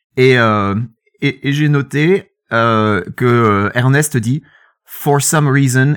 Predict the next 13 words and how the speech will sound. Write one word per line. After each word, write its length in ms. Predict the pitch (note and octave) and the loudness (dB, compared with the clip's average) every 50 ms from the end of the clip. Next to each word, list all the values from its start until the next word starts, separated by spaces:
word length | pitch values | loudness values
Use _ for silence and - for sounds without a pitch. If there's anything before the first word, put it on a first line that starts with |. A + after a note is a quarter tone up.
| - | -2
it 200 | - A#2+ A2+ - | -4 -6 -4 -2
made 200 | B2+ B2 B2 A#2 | -2 -2 0 0
Roscoe 400 | G#2+ G#2+ G#2+ G2+ - - A#2+ A#2 A2 G#2+ | -2 -2 -2 -2 -2 -2 -2 -2 0 0
hopping 280 | D3 B2 - C#3 A#2 A2 | -2 -2 0 0 0 0
mad. » 380 | G2+ G2 F2+ D#2 E2 - - - _ _ _ - - - _ - | 0 0 0 -2 -4 -6 -8 -12 _ _ _ -20 -20 -10 _ -4
Et 60 | G#2+ | -2
j'ai 100 | A2 A#2+ | -2 -2
souligné « 560 | - - D#3 D3+ C#3+ C#3+ C#3+ C#3+ C#3+ C3 - | -2 -2 -2 0 0 0 0 0 0 -2 -4
for 300 | - - - - D#3+ C#3 | -8 -8 -2 0 0 0
some 240 | - - - D3 C#3+ | 0 0 0 0 2
reason » 520 | C3 C3+ C3 B2 A2+ A#2+ B2+ C#3+ D3+ D3 - | 2 2 2 2 2 2 2 2 2 0 -2
en 80 | - G#2+ | -2 -4
mettant « 400 | A2 A2 G#2 - B2+ C#3 D#3 - | -2 -2 -2 -4 -4 -6 -6 -8